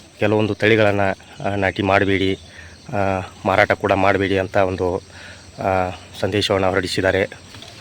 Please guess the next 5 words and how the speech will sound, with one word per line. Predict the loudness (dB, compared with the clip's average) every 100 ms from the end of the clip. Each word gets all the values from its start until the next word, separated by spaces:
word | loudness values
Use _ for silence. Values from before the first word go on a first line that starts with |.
| -20 -8 0
ಅವುಗಳಲ್ಲಿ | 4 6 6 6 6
ಮುಖ್ಯವಾಗಿ | 4 4 6 6 6 6 4 4
ನಾವು | 4 4 2 0 -2 -2
ಈ | 0 0
ಹದಿಮೂರು | -2 -10 -10 -4 0 2 2 2